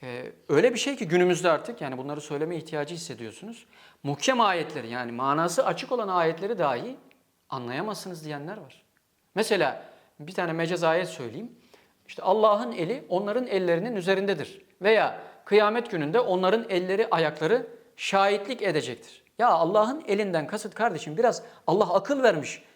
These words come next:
Yedi yüz, sekiz yüz ayette aklını, beynini çalıştır diyor Cenab-ı Allah. Ve aklını kullanmayanların, e, ben diyor pisliğe gömerim diyor Yunus suresinde. Yani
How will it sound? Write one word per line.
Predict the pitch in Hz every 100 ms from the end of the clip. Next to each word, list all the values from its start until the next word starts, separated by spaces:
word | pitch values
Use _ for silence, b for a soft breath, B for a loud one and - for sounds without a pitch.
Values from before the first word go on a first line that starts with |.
| b 156
Yedi | 196 262
yüz, | 214
sekiz | - 190 254
yüz | 240 196
ayette | 170 151 151 269 -
aklını, | 214 180 202 202
beynini | 190 196 254
çalıştır | 247 202 185 262 214
diyor | 131
Cenab-ı | 127 120 120
Allah. | - - b b -
Ve | 233
aklını | 208 220 262
kullanmayanların, | 233 220 262 254 208 196 240 311 - _ _ _ _ _
e, | 143
ben | 151 226
diyor | 196 240
pisliğe | - - 294
gömerim | 302 269 214 175
diyor | 147 135
Yunus | 165 170 -
suresinde. | 147 131 - 113 - _ _ _ _ _ _ _ _ _ _ -
Yani | 151 143 123